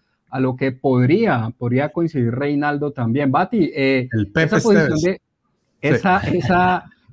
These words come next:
Speaker 1: esa, esa forma, esa posición de Jairo no es desconocida para él, ¿no? En México
Speaker 2: Exacto.
Speaker 1: lo, es un jugador que, que lo, lo, lo usan en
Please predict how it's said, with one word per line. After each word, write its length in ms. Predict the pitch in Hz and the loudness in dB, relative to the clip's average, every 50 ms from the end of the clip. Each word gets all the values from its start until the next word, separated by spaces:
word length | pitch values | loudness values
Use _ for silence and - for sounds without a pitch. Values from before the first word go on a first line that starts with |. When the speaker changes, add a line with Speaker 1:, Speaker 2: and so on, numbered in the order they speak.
| _ - _ - - - | _ -20 _ -20 -20 -6
Speaker 1:
esa, 540 | - 147 160 170 - 202 185 185 190 190 - - | -2 0 0 2 2 2 2 4 2 0 0 -2
esa 280 | 160 160 - 208 208 | -4 -2 0 0 0
forma, 380 | 208 202 202 185 185 156 147 156 - | 2 2 2 2 2 0 -2 -2 -2
esa 380 | 151 151 - 202 190 202 202 202 | -4 -4 0 2 2 2 2 2
posición 460 | 208 202 - 175 131 131 160 156 156 | -2 0 0 0 -2 -2 -4 -4 -2
de 120 | 180 185 | -2 0
Jairo 380 | 175 196 190 196 190 196 196 190 | 0 0 2 2 2 2 2 0
no 300 | 165 147 147 156 170 180 | 0 0 2 2 2 2
es 460 | 196 208 208 208 202 202 - - - _ | 2 2 0 0 -2 -4 -8 -18 -14 _
desconocida 640 | 147 170 165 - 185 151 135 123 127 147 147 160 165 | -6 -6 -4 -4 -4 -2 -2 -2 -2 0 -2 -2 0
para 280 | - 170 147 131 117 127 | 0 0 0 0 0 0
él, 180 | 160 185 156 127 | 0 0 0 0
¿no? 140 | 135 - | 0 -2
En 100 | - 139 | 0 0
México 420 | 127 127 143 156 180 170 - - 185 180 | 0 0 0 -2 -4 -4 -4 -2 0 2
Speaker 2:
Exacto. 300 | 175 151 131 107 98 - | 2 2 0 -2 -2 -2
Speaker 1:
lo, 340 | 139 127 123 123 123 131 - | -2 0 0 0 -2 -2 -2
es 180 | 131 131 127 151 | -4 -4 -2 -2
un 60 | 165 | -4
jugador 460 | 170 180 170 160 135 127 127 127 127 | -2 -2 0 0 0 0 -2 -2 -4
que, 420 | 127 - 160 165 170 170 160 - - | -4 -4 -2 -2 -2 -2 -4 -6 -10
que 160 | _ 147 135 135 | _ -4 -2 -2
lo, 240 | 131 127 127 127 | 0 -2 -4 -4
lo, 260 | 127 131 127 123 123 123 | -4 -4 -2 -2 -2 -2
lo 140 | 135 127 120 | -2 -2 -2
usan 420 | 123 131 147 - - 180 190 196 | -2 -2 -4 -4 -6 -4 -4 -2
en 300 | 185 170 139 123 120 117 | -2 -2 -2 -2 -4 -4